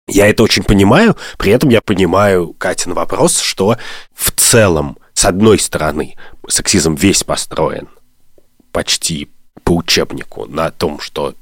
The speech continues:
ты всем женщинам придумываешь некоторые общие свойства и общие, как бы, правильные модели поведения и так далее. И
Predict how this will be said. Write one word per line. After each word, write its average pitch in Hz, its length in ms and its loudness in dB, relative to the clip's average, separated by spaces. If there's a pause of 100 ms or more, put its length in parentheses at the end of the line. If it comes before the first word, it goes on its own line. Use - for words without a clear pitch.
ты 73 140 -12 (320)
всем 76 320 -4
женщинам 69 540 -6
придумываешь 71 960 -10 (400)
некоторые - 320 -8
общие - 280 -6
свойства - 520 -6
и 67 100 -4
общие, - 500 -10 (300)
как - 220 -16
бы, - 200 -12 (520)
правильные 73 840 -2
модели 78 360 -6
поведения - 720 -10
и - 40 -14
так - 180 -20
далее. 180 340 0 (340)
И 113 240 4